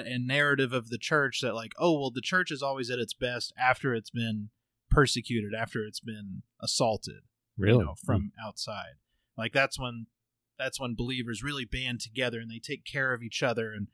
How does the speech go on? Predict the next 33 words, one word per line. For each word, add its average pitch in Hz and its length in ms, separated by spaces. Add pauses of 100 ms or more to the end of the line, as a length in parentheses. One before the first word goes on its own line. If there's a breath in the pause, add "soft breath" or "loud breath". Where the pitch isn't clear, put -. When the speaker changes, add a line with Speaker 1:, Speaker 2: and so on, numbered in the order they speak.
(280 soft breath)
Speaker 1:
and 123 100
they 123 60
start 135 240
taking 131 320
care 139 160
of 127 140
other 151 260
communities 135 640
that 123 160
are 117 60
suffering. 110 600
Like, 110 280
the - 80
compassion 131 540
really 120 240
pours 120 380
out. 104 280 (320 soft breath)
And 123 120
then 131 120
it's 123 160
in 113 100
times 127 540
where 113 160
everything's 113 420
good 127 560 (400)
that 110 240
we 110 400 (460)
start 131 340
to 123 80
become 120 320
more 117 180
self-serving 110 840
and - 180